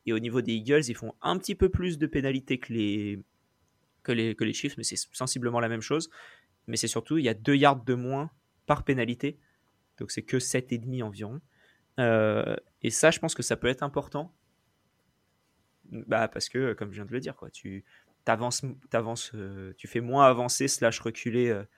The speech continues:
l'attaque et la défense. Donc, euh, donc attention, parce que c'est vrai que si ça se joue à des détails, comme on voit beaucoup de chiffres et que le match va être serré, euh, c'est ce qu'on, c'est ce qui est ressenti par beaucoup de monde, une pénalité de quinze yards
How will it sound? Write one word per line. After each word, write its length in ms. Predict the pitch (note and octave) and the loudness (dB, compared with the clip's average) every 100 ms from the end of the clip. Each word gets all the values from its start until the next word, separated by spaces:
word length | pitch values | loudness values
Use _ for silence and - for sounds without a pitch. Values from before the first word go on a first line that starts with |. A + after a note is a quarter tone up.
| - _ _ | -20 _ _
l'attaque 340 | A#2 A#2 A#2 A#2 | 0 2 0 0
et 40 | |
la 100 | G#2+ | -2
défense. 500 | A2 - C3 - - _ - _ _ _ _ | -4 -6 -8 -8 -12 _ -20 _ _ _ _
Donc, 280 | A2+ G#2 - | -14 -14 -6
euh, 100 | G#2+ | -4
donc 600 | G2 - _ _ _ - | -4 -12 _ _ _ -2
attention, 300 | A#2 A#2+ E3 | -2 0 -2
parce 100 | E3+ | -4
que 80 | - | -4
c'est 120 | G#2+ | 2
vrai 100 | C3+ | 2
que 60 | C#3+ | 2
si 300 | - - D3+ | 0 0 2
ça 160 | D3 C#3+ | 4 4
se 100 | A#2 | 2
joue 200 | E3 D#3 | 4 4
à 60 | |
des 120 | B2+ | 4
détails, 380 | A#2 C3+ D#3 D#3 | 0 2 4 2
comme 140 | C3 A2+ | 0 -4
on 80 | |
voit 180 | A2 B2+ | -2 -2
beaucoup 260 | A2 C3 C3+ | -2 -4 -4
de 60 | |
chiffres 340 | - - D3 A#2 | -4 -2 -2 -4
et 60 | |
que 120 | - A#2 | -2 2
le 40 | |
match 260 | B2+ B2+ A2 | 2 0 -2
va 100 | A2+ | -2
être 120 | - | -2
serré, 440 | - A#2+ C3 C3+ | -2 2 2 2
euh, 100 | A2 | 0
c'est 100 | G2+ | -4
ce 80 | - | -8
qu'on, 320 | - A2 G#2 G2 | -10 -12 -12 -14
c'est 200 | - C#3 | -16 -16
ce 100 | - | -12
qui 180 | G#2+ | -8
est 120 | G#2 G2 | -8 -8
ressenti 460 | G#2+ A2 A2+ A#2 | -6 -4 -4 -4
par 160 | A2+ A2 | 0 0
beaucoup 260 | G#2+ - A2+ | 0 -6 -6
de 60 | |
monde, 240 | C3 E3+ C#3+ - _ _ _ _ _ _ _ - | -2 -2 -4 -12 _ _ _ _ _ _ _ -8
une 140 | B2 | 2
pénalité 480 | C#3+ B2+ B2+ - B2+ | 6 6 4 2 -2
de 80 | - | 0
quinze 280 | C3 A#2+ | -2 2
yards 360 | C3 D#3 D3+ | 4 4 4